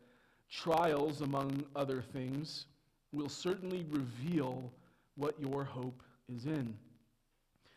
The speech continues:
If your hope is in comfort, discomfort will make you feel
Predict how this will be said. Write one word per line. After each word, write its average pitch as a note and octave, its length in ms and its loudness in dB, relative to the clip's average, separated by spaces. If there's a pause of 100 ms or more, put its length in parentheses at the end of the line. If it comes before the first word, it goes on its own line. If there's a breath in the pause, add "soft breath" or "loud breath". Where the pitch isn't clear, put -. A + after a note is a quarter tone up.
(140 soft breath)
If C3+ 140 -4
your D3 80 0
hope C#3+ 240 0
is C#3+ 140 -2
in C#3 120 0
comfort, - 600 -4 (880)
discomfort D3 840 -4 (200)
will C3 120 -4
make B2 280 -2
you C#3+ 80 -2
feel C3+ 340 -4